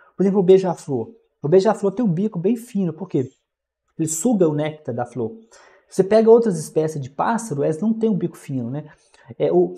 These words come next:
o beija-flor consegue se estabilizar de, de forma bem, bem precisa, né? Você fala como, como o beija-flor se estabiliza no, no ar, mas aquilo é porque ele pode ficar parado no ar e beijar a flor, né? Que é puxar o néctar. Então,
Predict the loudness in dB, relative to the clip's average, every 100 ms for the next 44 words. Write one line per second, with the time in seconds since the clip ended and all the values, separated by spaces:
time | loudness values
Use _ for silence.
0 | -18 -10 2 4 6 2 2 0 0 0
1 | -2 0 0 0 0 2 2 0 -6 -10
2 | -10 -8 -10 -4 -4 -2 -2 0 0 0
3 | -2 -4 -6 -4 -4 -2 -4 -6 -8 -8
4 | -6 -8 -8 -6 -4 -4 -6 -6 -8 -6
5 | -8 -6 -8 -10 -10 -10 -10 -8 -6 -4
6 | -2 -2 -2 -6 -4 -4 -4 -10 -12 -6
7 | 0 2 2 0 -2 -2 -2 -2 -2 -6
8 | -4 -4 -4 -4 -4 -4 -8 -12 -8 -6
9 | -4 -6 -6 -12 -12 _ _ 2 2